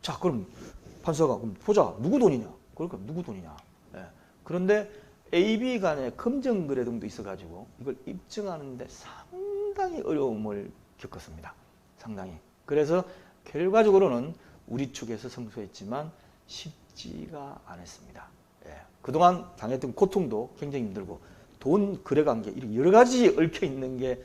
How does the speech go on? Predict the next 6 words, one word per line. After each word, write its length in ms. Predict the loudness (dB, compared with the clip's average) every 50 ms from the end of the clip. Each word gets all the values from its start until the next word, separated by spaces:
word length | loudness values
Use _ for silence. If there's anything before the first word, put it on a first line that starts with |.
| -20 -20 -20 -18 -12 -10
많더라고요. 580 | -8 -8 -10 -12 -12 -14 -14 -12 -14 -16 -18 -20 _ _ _ _ _
그래서 420 | -10 -10 -8 -4 -4 -4 -4 -6 -12 -20 -20 -20 -20 -20 -20 -12 -10
말씀드리면 720 | -8 -8 -8 -8 -8 -8 -8 -10 -10 -8 -8 -8 -8 -10 -14 -16
절대 680 | -4 0 0 0 0 -2 -8 -14 -2 2 2 2 2 2 -2
임대차 500 | -8 -8 -8 -6 -8 -8 -8 -8 -8 -8
명의를 420 | -8 -8 -10 -8 -6 -6 -6 -8